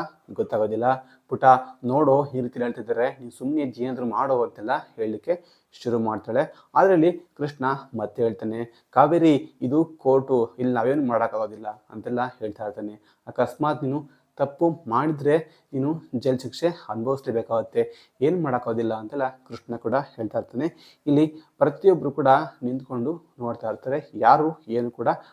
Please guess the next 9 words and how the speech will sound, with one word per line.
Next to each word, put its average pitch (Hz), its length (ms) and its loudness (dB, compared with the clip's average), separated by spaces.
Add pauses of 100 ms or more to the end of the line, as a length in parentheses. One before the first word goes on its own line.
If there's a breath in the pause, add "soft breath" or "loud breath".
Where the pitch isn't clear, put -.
(180)
ಮಾಡ್ಲಿಕ್ಕೆ 113 380 -4
ಆಗೋದಿಲ್ಲ. 113 260 0 (340 loud breath)
ಅದೇ 120 140 -2
ರೀತಿ 151 460 -2 (120)
ವಿಧಿ 120 260 0
ಕೂಡ 151 180 2 (320)
ತುಂಬಾ 127 240 0
ಹೇಳ್ತಾ 113 520 -6
ಇರ್ತಾಳೆ. 110 600 -4